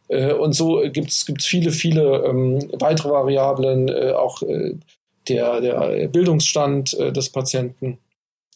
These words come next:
die einfach eine Rolle spielen in so einem Modell. Und so komme ich zu einem mul-, multiplen Modell, was schon recht komplex sein kann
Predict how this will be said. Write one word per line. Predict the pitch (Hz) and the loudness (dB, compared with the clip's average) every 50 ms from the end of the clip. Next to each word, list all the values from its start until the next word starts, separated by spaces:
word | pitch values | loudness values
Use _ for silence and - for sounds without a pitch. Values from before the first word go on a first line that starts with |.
| _ - | _ -6
die | 127 139 165 | -2 0 0
einfach | - 135 135 131 | 0 0 0 0
eine | 131 | 2
Rolle | 117 120 139 143 135 | 2 2 2 2 2
spielen | - - - 131 135 131 139 | 0 0 0 0 2 2 2
in | 139 131 | 0 0
so | 131 131 | 0 0
einem | 123 | 0
Modell. | 123 123 127 - - - - - - - - _ _ - | 0 0 -2 -2 -4 -6 -8 -12 -20 -20 -20 _ _ -4
Und | 139 139 | -2 0
so | 135 170 170 | 0 0 0
komme | 170 175 180 180 | 0 2 2 2
ich | 160 | 2
zu | 156 - 165 | 2 2 2
einem | 156 147 143 | 2 2 2
mul-, | 143 147 143 135 - - - - | 0 0 -2 -4 -6 -10 -8 -4
multiplen | 160 151 147 139 135 - 202 196 196 175 160 147 | -2 -2 0 0 0 0 0 0 2 2 2 2
Modell, | 139 135 135 143 156 175 180 170 139 | 2 0 2 2 2 2 2 2 2
was | 147 147 - | 0 0 0
schon | - - - 160 160 - | 0 0 0 0 0 0
recht | 160 147 151 151 - - | 0 0 -2 -2 -4 -4
komplex | - 139 131 135 - 156 170 - - - | -4 -4 -4 -2 -2 -4 -2 -2 -2 0
sein | 185 180 185 185 | 0 0 0 0
kann | 185 - 185 196 214 220 226 | -2 -2 -4 -4 -4 -6 -8